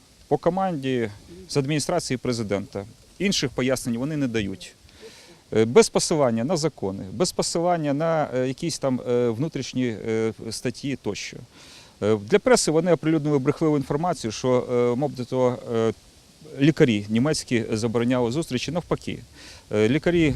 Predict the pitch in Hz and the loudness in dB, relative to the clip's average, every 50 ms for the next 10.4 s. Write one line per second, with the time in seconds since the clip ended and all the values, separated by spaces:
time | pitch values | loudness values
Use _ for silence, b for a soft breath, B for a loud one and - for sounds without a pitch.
0 | - - 123 131 139 160 170 - - - 143 131 113 - - 135 151 143 120 104 | 0 0 0 2 2 2 0 0 0 0 0 0 0 0 2 4 6 6 6 4
1 | 107 104 101 104 107 107 95 - 117 127 127 123 135 147 139 110 113 151 139 - | 2 2 2 2 0 0 -2 -2 -2 0 0 0 0 0 0 0 0 -2 -4 -4
2 | 127 110 - - 117 - - 123 117 - 107 - - - 104 95 101 123 156 151 | -4 -4 -2 -4 -2 0 0 0 0 0 -2 -4 -4 -8 -8 -8 -4 -2 -2 -2
3 | - - 123 110 107 113 139 131 113 107 101 101 98 95 98 127 143 127 110 117 | -2 -2 -2 -2 0 -2 -2 -2 -2 -4 -4 -4 -4 -2 0 0 0 2 0 -2
4 | 104 101 101 101 B B B B B B B B - 101 107 107 104 - _ - | -4 -4 -6 -8 B B B B B B B B -6 -2 -2 -2 -2 -4 _ 2
5 | 143 156 151 131 131 127 120 - 120 - - 98 98 113 - - - - B B | 4 4 4 4 2 0 2 0 -2 0 0 0 -2 -2 -6 -12 -12 -12 B B
6 | B B B B B B _ _ _ - 127 147 165 139 - - 190 185 - - | B B B B B B _ _ _ 2 4 4 4 4 4 2 0 0 0 -2
7 | 139 143 143 - 151 - - 160 151 139 - - 131 - 147 165 165 147 131 120 | -4 -4 -2 -2 -4 -2 0 0 0 0 0 -2 -4 -2 -2 -2 0 0 2 2
8 | 110 113 92 - 127 131 123 117 - - 120 110 113 127 139 143 135 123 - 123 | 2 0 0 0 0 0 0 0 -2 -4 -2 -2 0 0 2 2 2 0 0 2
9 | 117 113 113 110 - 104 131 123 - - 107 - - 131 127 101 104 117 117 110 | 2 2 2 2 0 -2 -2 -2 -2 -4 -4 -2 -2 -2 -2 -2 0 0 0 0
10 | 101 90 92 - - 95 - - | 0 -2 -6 -8 -10 -12 -12 -12